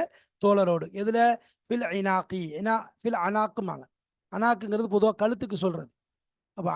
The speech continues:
அனாக்குனால என்னன்னா, கழுத்தையும் கழுத்தையும், லம்முல் உனுக்கி மால் உனுக்கி. அர்த்தம் என்ன சொல்ற? லம்முல் உனுக்கி மால் உனுக்கி, கழுத்தை கழுத்துடன் ஒட்டுவதற்கு அனாக் என்பதாக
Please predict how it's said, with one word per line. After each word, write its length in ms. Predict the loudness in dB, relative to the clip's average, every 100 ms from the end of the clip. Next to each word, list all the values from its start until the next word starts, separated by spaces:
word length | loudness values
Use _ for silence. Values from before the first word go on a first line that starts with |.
| 0
அனாக்குனால 560 | 2 2 0 0 0 -2
என்னன்னா, 320 | -2 0 -2 -2 _ _ _ _
கழுத்தையும் 480 | -2 0 0 -2 0
கழுத்தையும், 500 | 0 0 0 -2 -2 -8 -2
லம்முல் 400 | 2 4 4 2 0 -10 _ _ _ _ _ _ 0
உனுக்கி 420 | 2 4 2 0 -4
மால் 300 | -2 0 0 -2 -4
உனுக்கி. 340 | -2 -2 -4 -8 -10 _ _ _ _ _ _ _ -12
அர்த்தம் 240 | -6 -4
என்ன 80 | 0
சொல்ற? 160 | 0 2 2
லம்முல் 340 | 2 4 2 0 _ _ _ _ 2
உனுக்கி 440 | 4 4 2 -2 -4 _ _ _ -6
மால் 280 | 0 0 0 -2
உனுக்கி, 360 | -2 -2 -6 -8
கழுத்தை 480 | 0 2 2 0 -2 -2 _ _ _ -4
கழுத்துடன் 520 | 0 0 2 2 2
ஒட்டுவதற்கு 680 | 0 2 4 4 2 -4 -10 -12 _ _
அனாக் 380 | -10 -4 -4 -2
என்பதாக 340 | -4 -2 -2